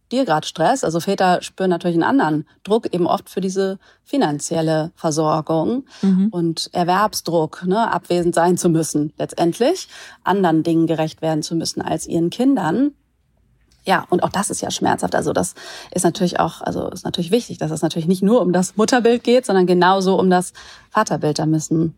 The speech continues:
Speaker 1: Männer sich genauso mit auseinandersetzen.
Speaker 2: Hm. Dann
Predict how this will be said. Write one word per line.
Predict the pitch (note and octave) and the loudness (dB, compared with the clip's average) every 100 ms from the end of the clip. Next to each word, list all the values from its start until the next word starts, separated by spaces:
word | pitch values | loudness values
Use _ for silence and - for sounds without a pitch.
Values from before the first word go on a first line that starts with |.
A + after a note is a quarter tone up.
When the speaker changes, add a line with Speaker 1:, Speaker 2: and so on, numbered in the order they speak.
| _ _ | _ _
Speaker 1:
Männer | - D#3 D#3 | -4 -2 0
sich | D#3+ | -2
genauso | - D#3 F3 D3+ | -2 0 0 -2
mit | - | -4
auseinandersetzen. | - - - F#3+ - F3+ - - F#3 - _ - | -6 -6 -6 -6 -6 -6 -10 -12 -14 -14 _ 0
Speaker 2:
Hm. | G3 E3 - _ _ _ - - - - _ _ | 2 0 -6 _ _ _ -20 -18 -20 -20 _ _
Dann | G3+ F3 | -2 -2